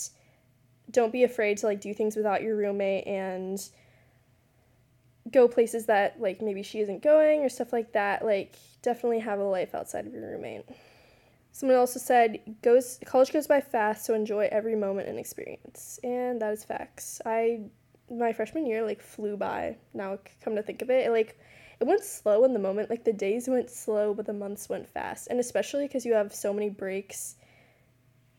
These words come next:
it kind of feels like, compared to high school, it's mostly just, like, you're going home from a new place. So, like, Thanksgiving break, like, you're going home, but you, you're getting, like, the same amount of days off,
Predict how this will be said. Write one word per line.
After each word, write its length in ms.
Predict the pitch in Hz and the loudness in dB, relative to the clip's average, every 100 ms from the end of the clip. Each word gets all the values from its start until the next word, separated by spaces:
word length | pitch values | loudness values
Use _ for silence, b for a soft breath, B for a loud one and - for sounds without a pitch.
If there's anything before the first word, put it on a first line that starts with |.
| _ - | _ -6
it 160 | 254 | -6
kind 260 | - 233 220 | -4 -2 0
of 60 | 220 | 2
feels 260 | 247 247 | 2 4
like, 140 | 254 240 | 2 2
compared 340 | 220 226 208 | -2 0 0
to 40 | |
high 200 | 208 247 | 0 -2
school, 380 | 196 - 269 285 | -4 0 2 4
it's 200 | 254 - | 2 2
mostly 280 | 226 220 233 | -2 0 -2
just, 240 | 202 - | -2 -2
like, 220 | 180 185 - | -4 -4 -4
you're 100 | 202 | -6
going 440 | 196 196 196 196 | -2 0 0 -2
home 360 | 196 202 202 214 | -6 -6 -4 -6
from 360 | 220 190 185 | -4 -4 -4
a 60 | - | -4
new 200 | 196 185 | -4 -6
place. 560 | - 175 190 - - - b b b | -6 -4 -4 -8 -14 -18 b b b
So, 360 | - 233 196 - - | 2 2 2 -2 -2
like, 180 | 214 220 | -2 0
Thanksgiving 460 | 214 - 208 196 | -2 -2 -4 -4
break, 260 | 190 175 - | -4 -4 -4
like, 140 | 196 | -8
you're 100 | 190 | -6
going 320 | 196 190 185 | -2 -2 -2
home, 360 | 196 208 202 208 | -6 -4 -4 -4
but 240 | 202 - - | -4 -6 -6
you, 300 | 220 214 185 _ - | -4 -4 -6 _ -12
you're 240 | 208 240 | -4 0
getting, 240 | 233 220 220 | 4 4 4
like, 160 | 196 | 0
the 40 | 208 | -4
same 200 | - 202 | -4 -2
amount 240 | 196 190 | -2 -4
of 80 | 190 | -4
days 240 | 190 185 | -6 -6
off, 360 | - 180 185 | -6 -4 -6